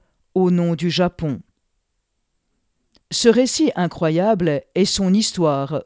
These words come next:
pour la première fois traduite en français. Une histoire d'honneur et d'engagement, de foi en l'âme supérieure d'une nation,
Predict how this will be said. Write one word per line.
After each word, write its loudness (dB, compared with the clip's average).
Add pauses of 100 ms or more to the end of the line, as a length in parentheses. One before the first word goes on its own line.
(160)
pour -2
la 2
première 0
fois 2
traduite -2
en 0
français. -4 (920)
Une 6
histoire 2
d'honneur 2
et 0
d'engagement, -2 (560)
de 4
foi -2
en 2
l'âme 2
supérieure 0
d'une 0
nation, -2